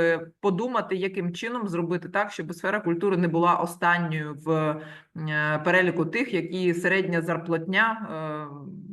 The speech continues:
найнижча, да, з усіх сфер економіки. Е, що ще робить міністерство разом з,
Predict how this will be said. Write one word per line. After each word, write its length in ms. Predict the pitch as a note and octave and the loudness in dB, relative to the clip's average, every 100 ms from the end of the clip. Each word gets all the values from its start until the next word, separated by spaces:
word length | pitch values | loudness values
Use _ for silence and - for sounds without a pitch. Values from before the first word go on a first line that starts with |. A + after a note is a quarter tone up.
| - - | -12 -2
найнижча, 640 | F#3+ G3+ G#3+ B3+ - F#3 | 0 2 2 -2 -4 -4
да, 240 | E3+ F#3 F3+ | -2 -2 -2
з 100 | D#3+ | -4
усіх 200 | G3+ G3+ | -4 -6
сфер 360 | - F#3+ F3+ - | -2 2 2 0
економіки. 640 | F3 F#3+ F3+ D3+ C3+ C3 - - - - - - _ F#3+ | 2 4 4 2 -4 -10 -12 -20 -20 -18 -20 -20 _ 2
Е, 340 | G3+ G#3 G3+ | 4 6 4
що 140 | G3+ D#4 | 2 2
ще 300 | D#4 D#4 G#3 | 2 2 4
робить 280 | F#3+ F#3 F#3+ | 4 2 2
міністерство 640 | F#3+ G3 A#3 C#4+ C#4+ G3+ | 0 0 4 4 2 -2
разом 420 | G3+ G3+ G#3+ G3+ | 0 -2 -2 -4
з, 160 | F#3 | -2